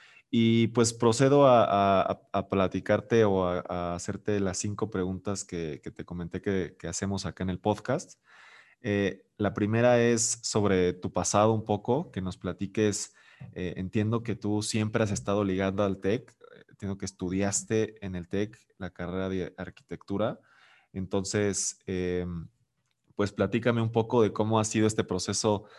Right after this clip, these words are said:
de, de, de estar como, como est-, bueno, más bien de estar estudiando en el tec, de haber pasado por algunas otras instituciones como Orange Investment.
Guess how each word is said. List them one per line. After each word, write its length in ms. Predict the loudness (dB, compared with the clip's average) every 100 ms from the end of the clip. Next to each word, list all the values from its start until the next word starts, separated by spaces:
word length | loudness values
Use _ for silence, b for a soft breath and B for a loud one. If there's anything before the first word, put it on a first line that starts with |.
| B B _
de, 440 | -2 0 0 -2 -8
de, 240 | -4 -4
de 280 | -6 -8 -8
estar 340 | -4 0 -2
como, 680 | -2 -4 -2 -2 -4 -8 -14 -12
como 220 | -8 -8
est-, 160 | -12 _
bueno, 200 | -8 -6
más 140 | -4 -4
bien 140 | -6
de 40 | -6
estar 220 | -2 -2
estudiando 580 | 0 -2 0 0 0 -2
en 80 |
el 140 | -4 -2
tec, 360 | -2 -2 -8 B B B -6
de 120 | 2
haber 180 | 2 2
pasado 400 | 0 2 2 2
por 140 | 0
algunas 340 | -2 0 -2 -4
otras 260 | -4 -4
instituciones 600 | -6 -8 -10 -6 -4 -4
como 200 | -6 -4
Orange 320 | 0 -2 -2 -6
Investment. 520 | -4 -4 -4 -8